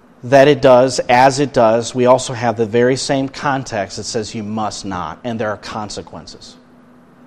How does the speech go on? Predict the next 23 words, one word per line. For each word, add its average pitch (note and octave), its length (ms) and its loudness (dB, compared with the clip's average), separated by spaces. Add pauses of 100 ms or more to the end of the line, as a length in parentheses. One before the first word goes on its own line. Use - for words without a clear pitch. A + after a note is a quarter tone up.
(2250)
This D3+ 180 2
certainly D#3 360 4
applies C3 720 4
to - 120 -8
killing A#2 760 -2
the B2 180 -6
unborn. B2+ 680 -2 (2000)
We've B2 180 -4
just C3 200 -6
had C3 140 4
an A2+ 120 -4
extended A2+ 460 -4
study B2 320 0
of G#2+ 40 -4
the G#2+ 80 -8
subject G#2+ 320 -4
of G2+ 120 -10
abortion A#2+ 680 -4
in G#2 120 -10
Adult A2+ 360 -6
Christian A2 400 -10
Life A2+ 260 -4
Hour. A2+ 380 -2